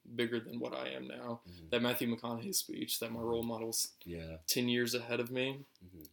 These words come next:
Speaker 1: And I look ten years back to see where I was then, and hopefully I've improved. I wanna look back like I have right now as we are seniors in college to when
Speaker 2: Mm-hmm.
Speaker 1: I was eighteen years old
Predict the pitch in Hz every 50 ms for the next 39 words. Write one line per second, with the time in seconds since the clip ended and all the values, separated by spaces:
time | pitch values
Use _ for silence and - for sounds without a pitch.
0 | - - 143 131 123 123 123 - - 147 127 117 113 113 110 - - 113 - -
1 | - - - 120 120 117 135 127 123 127 123 127 - 160 - - - - 123 120
2 | 120 120 117 120 120 120 117 117 - - 120 117 113 117 131 117 113 - - 120
3 | 117 117 120 117 - - - - - - - - - - 127 151 170 160 131 123
4 | 117 120 - 120 117 117 117 113 - - 123 127 117 120 117 117 117 117 113 113
5 | 113 107 - - - - 120 117 117 113 120 117 117 120 120 120 123 117 - 120
6 | 113 120 120 113 - - 117 113 113 117 110 - 117 113 - 120 120 117 117 113
7 | 113 - - - 117 117 120 117 120 120 117 117 113 113 - - 113 113 120 120
8 | 110 - 120 117 113 117 113